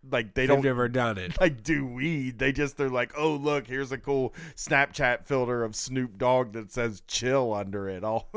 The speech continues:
Speaker 1: <laughs> I'll post that on my Snapchat at four twenty on four twenty." It's, like, just a part of the culture. And I think that, like, when I was a kid, I would look at, uh,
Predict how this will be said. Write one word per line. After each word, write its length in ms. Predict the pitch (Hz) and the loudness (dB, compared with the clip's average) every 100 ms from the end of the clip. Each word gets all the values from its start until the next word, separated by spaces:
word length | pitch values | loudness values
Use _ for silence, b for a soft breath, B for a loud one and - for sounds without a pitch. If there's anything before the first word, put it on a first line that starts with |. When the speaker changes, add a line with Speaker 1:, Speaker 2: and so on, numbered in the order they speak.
| 185 - | -6 -8
Speaker 1:
<laughs> 280 | - - | -10 -2
I'll 60 | 208 | 2
post 460 | - - 208 - - | 6 8 8 6 4
that 180 | 233 175 | 6 6
on 100 | 170 | 4
my 140 | 151 | 4
Snapchat 720 | 147 156 160 156 - 143 123 | 2 4 4 2 0 2 2
at 140 | 123 123 | 0 -2
four 200 | 143 131 | 0 0
twenty 400 | - 139 139 113 | 2 2 2 0
on 200 | 117 113 | -2 -4
four 240 | 127 127 | -2 -2
twenty." 500 | - 127 143 95 82 B B 160 | -2 -2 -2 -4 -10 B B -6
It's, 100 | 143 | 0
like, 160 | 165 143 | 2 2
just 160 | 156 | -2
a 60 | 156 | -2
part 260 | 123 135 131 | 0 2 2
of 60 | |
the 80 | 120 | -2
culture. 560 | - 113 139 - 78 B 170 156 | -4 -2 -2 -6 -12 B -12 -6
And 100 | 127 | -4
I 80 | 131 | -2
think 280 | 143 139 120 | 0 0 0
that, 180 | 127 110 | -4 -2
like, 220 | 113 98 | -4 -4
when 100 | 113 | -2
I 100 | 139 | 0
was 160 | 139 | -2
a 60 | 123 | -6
kid, 240 | - 123 | -4 -2
I 100 | 110 | 0
would 160 | 120 113 | -2 -2
look 280 | 107 113 - | -4 -4 -2
at, 180 | 107 101 | -4 -4
uh, 480 | 95 90 85 76 | -6 -6 -8 -10